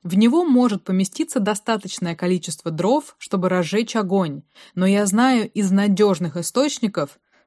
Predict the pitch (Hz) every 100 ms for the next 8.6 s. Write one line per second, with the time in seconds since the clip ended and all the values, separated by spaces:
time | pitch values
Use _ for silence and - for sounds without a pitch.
0 | _ - - 180 190 185 208 226 - 202
1 | 208 202 196 202 202 214 196 190 190 -
2 | 240 269 196 170 - 165 160 160 160 165
3 | - 143 - _ _ _ _ _ - 226
4 | 202 220 220 - 247 240 202 175 - 180
5 | 160 196 269 247 185 175 202 190 180 156
6 | 151 180 180 214 233 202 - 185 156 196
7 | - - - - 180 214 208 185 170 185
8 | 190 - 190 175 139